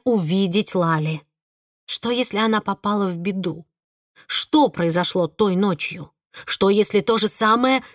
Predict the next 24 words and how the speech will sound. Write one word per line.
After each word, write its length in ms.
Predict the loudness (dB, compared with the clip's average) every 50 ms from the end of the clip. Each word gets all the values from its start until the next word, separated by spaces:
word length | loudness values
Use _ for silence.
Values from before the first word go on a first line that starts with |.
| _ _ _ _
случится 680 | -6 -4 -4 -4 -4 -4 -4 -2 -2 -2 -2 -2 -2 -2
и 160 | -2 -2 -2
с 160 | -2 -2 -2
Лали? 580 | 0 2 2 2 2 2 0 -2 -4 -6 -8 -12 _ _ _ _ _ _ _ _ _ _ _ _ _ -8
Эта 180 | -4 -2 -2
женщина 540 | 0 2 2 2 2 0 0 0 2 2 2
и 20 |
сама 480 | 2 0 0 2 2 2 2 2 2 2
не 140 | 0 0 -2
знала, 360 | 0 0 2 2 2 2 0
что 240 | -2 -2 0 0 0
ей 220 | 2 0 0 0
нужно. 460 | 0 0 0 0 -2 -4 -6 -8 -8 -12 _ _ _ _ _ _ _ _ _ _ -6
Тилу 520 | -4 -2 0 2 2 2 2 0 -2 -4 _ _ _ _ _ _
должен 560 | -2 2 2 4 4 4 2 2 4 2 4 4
быть 220 | 2 2 2 2
рядом 400 | 2 2 2 2 2 2 0 0
с 140 | 0 -2 0
ней, 340 | 0 0 0 0 -2 -6 -10 -16 -20 -14 -8
защищать 920 | -4 -2 0 0 0 -2 -2 -4 -4 -4 -4 -2 0 0 2 2 2 0 0
её 300 | 0 0 2 2 2 0
от 140 | 0 0 2
любых 440 | 2 2 2 2 2 0 0 2
невзгод. 680 | 0 0 0 0 -2 -4 0 0 2 2 0 -2 -6 -14